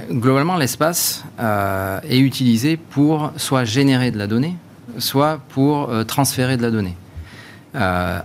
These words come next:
après, effectivement, il y a tout un cas de, cas d'usage. Euh, mais finalement, c'est de la donnée, le spatial. Et de la donnée, c'est du numérique. Et donc, il y a besoin, pour répondre à votre question, il y a besoin, effectivement, euh,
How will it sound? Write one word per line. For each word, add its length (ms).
après, 300
effectivement, 420
il 80
y 20
a 40
tout 180
un 80
cas 180
de, 140
cas 120
d'usage. 440
Euh, 400
mais 400
finalement, 440
c'est 160
de 40
la 100
donnée, 340
le 60
spatial. 400
Et 340
de 120
la 140
donnée, 340
c'est 240
du 120
numérique. 640
Et 80
donc, 260
il 40
y 20
a 40
besoin, 300
pour 140
répondre 240
à 40
votre 120
question, 420
il 80
y 80
a 60
besoin, 320
effectivement, 800
euh, 540